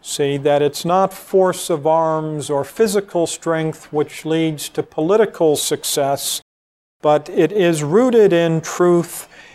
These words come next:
and spiritual values. So again, Maritain is writing this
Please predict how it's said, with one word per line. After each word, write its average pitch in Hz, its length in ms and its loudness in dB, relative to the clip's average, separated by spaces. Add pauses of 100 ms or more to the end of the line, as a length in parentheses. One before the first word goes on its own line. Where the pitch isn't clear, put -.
(100)
and 156 240 0
spiritual 160 800 2
values. 135 500 0 (120)
So 147 360 0
again, 160 420 0
Maritain 185 640 0
is 156 140 -2
writing 165 480 0
this 160 380 0